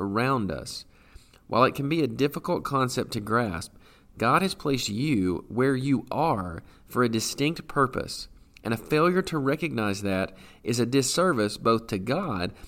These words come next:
and to those He's placed around you. Coaching, much like the Christian walk, is to be others-centered as opposed to self-centered, as we're called to love God and love others.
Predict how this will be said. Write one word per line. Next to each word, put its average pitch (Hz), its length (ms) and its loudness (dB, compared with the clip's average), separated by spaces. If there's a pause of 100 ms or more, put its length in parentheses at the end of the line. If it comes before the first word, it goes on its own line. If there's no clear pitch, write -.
(140)
and 120 100 -4
to 127 80 0
those 131 360 4
He's 185 160 -2
placed 110 340 -2
around 135 400 2
you. 78 240 -6 (920)
Coaching, 123 720 2 (240)
much 156 260 4
like 160 200 -2
the 120 80 -4
Christian 123 500 -4
walk, 110 440 -2
is 123 160 -4
to 135 120 -2
be 123 300 0 (120)
others-centered 151 1300 -2 (400)
as 120 120 -2
opposed 131 340 2
to 120 80 -2
self-centered, 104 800 -2 (500)
as 113 160 -6
we're 117 140 0
called 139 400 -2
to 165 120 -4
love 131 380 0
God 92 400 -2 (100)
and 110 240 -4
love 104 380 -2
others. 101 540 -4